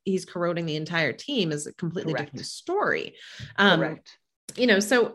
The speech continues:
Speaker 1: as we're kind of wrapping some things up here, can you just kind of give us, you've given us so much information throughout this, but I think for, for those business owners right now who are exhausted,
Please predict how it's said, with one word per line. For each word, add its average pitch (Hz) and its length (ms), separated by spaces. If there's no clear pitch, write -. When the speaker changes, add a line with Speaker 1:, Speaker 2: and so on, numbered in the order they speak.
Speaker 1:
as 339 200
we're 415 80
kind 392 240
of 277 160
wrapping 262 280
some 240 180
things 214 260
up 208 160
here, 165 260
can 214 220
you 294 100
just 320 200
kind 277 180
of 214 80
give 214 160
us, 185 400
you've 196 120
given 165 180
us 151 140
so 269 120
much 196 280
information 139 520
throughout 135 380
this, 139 240
but 185 140
I 190 100
think 302 260
for, 294 500
for 226 140
those 240 280
business 233 400
owners 175 280
right 156 120
now 156 320
who 156 100
are 151 180
exhausted, 156 1160